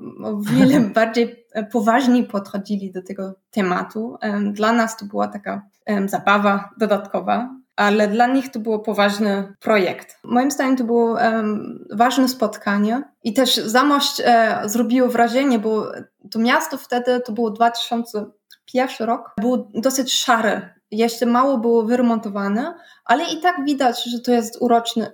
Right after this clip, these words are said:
Speaker 1: urocze miasto. Em, ten wpływ architektury włoskiej widać. Coś
Speaker 2: Mhm.
Speaker 1: takiego, no, nie miałam, e, pojęcia, że tak mogą wyglądać polskie miasta na przykład.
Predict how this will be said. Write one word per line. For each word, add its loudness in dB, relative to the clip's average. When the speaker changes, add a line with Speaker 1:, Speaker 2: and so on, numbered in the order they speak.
Speaker 1:
urocze 0
miasto. 0
Em, -2
ten 2
wpływ 0
architektury 0
włoskiej 0
widać. 0
Coś 0
Speaker 2:
Mhm. 0
Speaker 1:
takiego, -2
no, 2
nie 4
miałam, 4
e, 4
pojęcia, 2
że -8
tak -8
mogą -2
wyglądać -8
polskie -10
miasta -8
na -10
przykład. -20